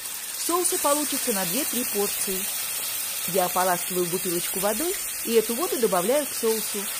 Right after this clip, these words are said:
Готовим на медленном огне минут пятнадцать. С солью и перцем будьте осторожны.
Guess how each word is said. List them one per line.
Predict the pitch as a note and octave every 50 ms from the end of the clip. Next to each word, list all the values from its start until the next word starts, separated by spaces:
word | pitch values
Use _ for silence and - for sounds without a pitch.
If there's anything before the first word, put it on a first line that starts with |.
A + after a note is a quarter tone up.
| - - - - - - - - - - D3+
Готовим | F#3+ F#3+ - - G3+ F3 F#3 F3
на | F3+ F#3 F#3
медленном | F#3 F3+ E3 E3+ F3 E3+ F3 F3
огне | F3+ F#3 F#3+ A3 D#4+ G4+ F4+
минут | G#3+ F3 G3+ C4+ -
пятнадцать. | - A3+ - - F3+ F3+ F3 - - - - - - - - - - - - - - - - - - - - - - - - - - - - - - - - - - - - - - - - - - - - - - - - - - - - - - - - - - - - - - - - - - - - - - - - - - - - - - - - - - - - - - - - - - - - -
С | - - -
солью | - - C4 C4+ A3 B3 C#4
и | C#4
перцем | C4+ - F4 G4+ G#4 - - A#3+ G#3
будьте | F#3+ C4+ D#4 - - E4
осторожны. | D4 - - C4 B3 A#3 A#3 A3+ - G#3+ G3+ G#3